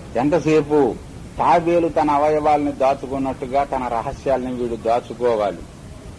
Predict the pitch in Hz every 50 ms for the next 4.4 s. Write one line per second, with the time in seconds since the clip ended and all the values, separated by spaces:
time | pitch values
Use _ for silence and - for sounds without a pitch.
0 | - - - - - 92 104 123 147 156 - 180 175 175 160 139 143 143 123 117
1 | 120 127 135 143 - - - - - - - - - - - - - - - -
2 | - - - - - - - - - 139 165 185 180 180 180 175 175 170 160 165
3 | 165 156 151 156 147 147 135 143 135 - - 139 131 147 160 156 147 147 151 143
4 | - - 156 151 156 165 180 185